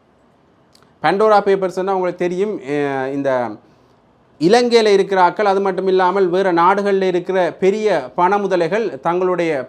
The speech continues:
பணங்களை, அஹ், வேறு வேறு நாடுகள்ல சொத்துக்களாகவோ அல்லது, அஹ், லிக்விட் கேஷ், அதாவது வந்து பணங்களாகவோ பதுக்கி வைத்திருப்பதை தான் இந்த பண்டோரா பேப்பர்ஸ் அண்மையில, அஹ், வெளிவந்து இது தொடர்பான பலருடைய பெயர்களை வெளியிடுவோம் என்கின்ற அந்த விடயத்தையும் சொல்லியிருந்தது.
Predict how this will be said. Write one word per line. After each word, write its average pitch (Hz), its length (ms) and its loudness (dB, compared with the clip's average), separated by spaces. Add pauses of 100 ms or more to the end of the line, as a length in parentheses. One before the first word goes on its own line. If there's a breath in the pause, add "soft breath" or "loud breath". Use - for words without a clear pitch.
பணங்களை, 226 560 -2 (460 loud breath)
அஹ், 143 120 -2
வேறு 269 340 6
வேறு 254 260 6
நாடுகள்ல 214 640 4 (200)
சொத்துக்களாகவோ 214 880 6
அல்லது, 202 640 4 (180 loud breath)
அஹ், 185 200 4
லிக்விட் 240 340 -2
கேஷ், 202 200 2
அதாவது 196 260 2
வந்து 202 280 2
பணங்களாகவோ 226 800 4 (140)
பதுக்கி 277 360 2
வைத்திருப்பதை 208 600 0
தான் 247 180 -2
இந்த 214 180 -2 (100)
பண்டோரா 226 420 4 (120)
பேப்பர்ஸ் 196 360 0
அண்மையில, 175 360 0 (380 loud breath)
அஹ், 151 240 0
வெளிவந்து 180 640 2
இது 180 140 0
தொடர்பான 175 520 0
பலருடைய 202 640 0
பெயர்களை 185 360 -2
வெளியிடுவோம் 180 500 -2
என்கின்ற 156 360 -4 (380 loud breath)
அந்த 156 320 0
விடயத்தையும் 175 600 -4
சொல்லியிருந்தது. 131 540 -4